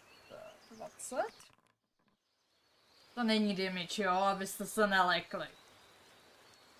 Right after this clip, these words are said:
A hele, ti čtyři mravenci s-, jsou takový jako naklonění, protože najednou viděli, že co jste udělali s-,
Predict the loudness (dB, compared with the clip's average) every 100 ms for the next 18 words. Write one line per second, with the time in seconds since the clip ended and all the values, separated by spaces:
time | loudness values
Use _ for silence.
0 | -20 -20 -20 -20 -20 -20 -4 6 10 12
1 | 12 12 12 12 12 8 4 -2 -2 -6
2 | -16 -20 -20 -20 -20 -20 -20 -20 -20 -20
3 | -20 -20 -20 -20 -20 -20 4 10 12 12
4 | 10 0 -20 -20 -8 -2 0 0 2 8
5 | 8 8 8 8 8 4 6 8 10 8
6 | 4 -2 -6 0 2 2 -4 -6 -8 -12
7 | -14 -14 -14 -6 -4 4 6 6 4 0
8 | 0 4 6 6 6 2 -2 -4 -4 -4
9 | -2 -4 0 6 6 6 0 2 2 4
10 | 6 8 6 4 0 -4 0 6 8 8
11 | 2 -2 0 2 8 10 10 6 -2